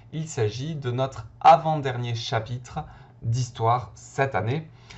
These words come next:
sachant que finalement, ces quatre derniers chapitres que nous avons vus sont quand même très en lien, parce que là, nous allons parler de personnages comme Vauban, dont on avait déjà parlé lorsqu'il s'agissait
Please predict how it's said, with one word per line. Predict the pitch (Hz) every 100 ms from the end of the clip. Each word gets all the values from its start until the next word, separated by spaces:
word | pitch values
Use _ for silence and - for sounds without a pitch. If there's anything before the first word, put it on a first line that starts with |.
| -
sachant | - - 120 - 143 160 175
que | 160 147 143
finalement, | 127 - 123 101 107 127 151 156 - - - -
ces | - - 131
quatre | - 160 -
derniers | 127 120 113
chapitres | 113 104 - 135 -
que | 113
nous | 110 107
avons | 98 98
vus | 123
sont | 156 123
quand | 113
même | 127 117
très | - 113 101
en | 92
lien, | 92 127 143 135
parce | - -
que |
là, | 110
nous | 110
allons | 107 101
parler | 101 104
de | 95
personnages | - 110 - 98 110
comme | - 95
Vauban, | 95 104 92 117 - - - -
dont | 117 139 127
on | 110
avait | 98 123
déjà | 113 107 117
parlé | 101 90 104 135 - -
lorsqu'il | - 113 - 120
s'agissait | - 131 117 101 - - 104 123